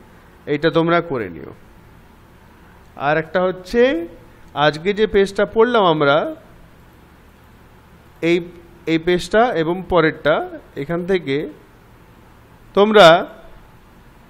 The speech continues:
এখান থেকে যেগুলো তোমাদের একটু শক্ত শক্ত গোটা দশটা বা পনেরোটা স্পেলিংগুলো লিখবে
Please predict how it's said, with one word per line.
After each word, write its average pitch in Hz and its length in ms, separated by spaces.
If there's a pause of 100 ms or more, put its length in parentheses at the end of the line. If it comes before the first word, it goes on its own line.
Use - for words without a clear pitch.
(540)
এখান 208 280
থেকে 214 200
যেগুলো 196 360
তোমাদের 202 340
একটু 208 500
শক্ত - 320
শক্ত 185 260
গোটা 175 300
দশটা 165 340
বা 175 120
পনেরোটা 165 360
স্পেলিংগুলো 160 540
লিখবে 101 400